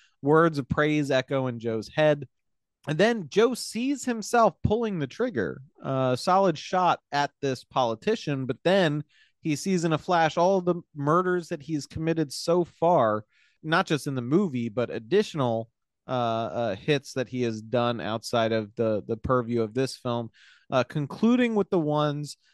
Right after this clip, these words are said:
uh, that ended with <clears throat> Rain seeing him having killed those muggers, uh, and running off in tears.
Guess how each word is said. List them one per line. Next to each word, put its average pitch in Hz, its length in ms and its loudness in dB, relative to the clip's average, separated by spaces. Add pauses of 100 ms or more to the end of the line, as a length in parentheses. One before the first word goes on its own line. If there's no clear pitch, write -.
(200)
uh, 135 280 2
that 127 320 0
ended 151 380 0
with 131 300 0 (500)
<clears throat> - 0 - (240)
Rain 165 580 0
seeing 143 680 -4 (200)
him 131 460 -2
having 123 360 -4
killed 131 240 -2
those 123 220 0
muggers, 143 560 0 (340)
uh, 123 240 2
and 123 260 -6
running 131 360 -2
off 117 440 -2 (300)
in 120 200 -10
tears. - 640 -10